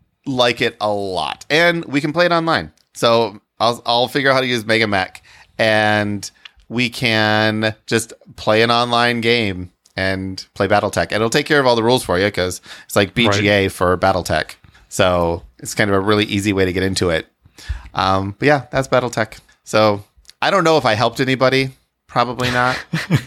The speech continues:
Speaker 1: But
Speaker 2: Scared them away. <laughs>
Speaker 1: It's, it's a, it is a fun universe. It's just a fun universe. And this Tex Talk guy, like, he is just, his persona when doing the history is as if he was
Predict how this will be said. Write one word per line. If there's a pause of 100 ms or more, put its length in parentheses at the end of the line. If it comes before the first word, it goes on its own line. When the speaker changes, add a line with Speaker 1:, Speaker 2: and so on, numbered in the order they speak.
(100)
Speaker 1:
But
Speaker 2:
Scared
them
away. (680)
<laughs> (920)
Speaker 1:
It's,
it's
a, (300)
it
is
a
fun
universe.
It's
just
a
fun
universe.
And
this
Tex
Talk
guy,
like, (340)
he
is (340)
just, (400)
his
persona
when
doing
the
history
is
as
if
he
was